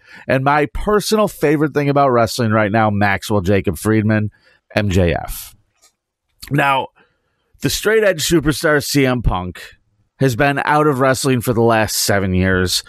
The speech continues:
He made a couple shitty movies, wrote some comic books, and he tried to fight in the U F C.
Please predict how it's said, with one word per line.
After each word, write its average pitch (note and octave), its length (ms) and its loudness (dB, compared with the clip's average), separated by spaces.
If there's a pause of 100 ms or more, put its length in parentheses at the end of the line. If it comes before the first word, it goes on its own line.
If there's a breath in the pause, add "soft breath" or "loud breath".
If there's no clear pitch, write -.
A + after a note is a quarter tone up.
(180 loud breath)
He A#2+ 80 -2
made A#2 160 2
a - 20 -10
couple G2+ 220 -2
shitty G2 280 -2
movies, B2+ 540 4
wrote G#2 160 2
some F2+ 140 -4
comic B2+ 360 -2
books, A2 520 0 (400 loud breath)
and C3+ 320 -2
he B2 240 4
tried C3+ 240 -2
to A#2+ 80 -2
fight C3+ 340 -2
in B2+ 140 -2
the A2 80 4
U G#2 200 4
F F#2 120 0
C. B2+ 360 2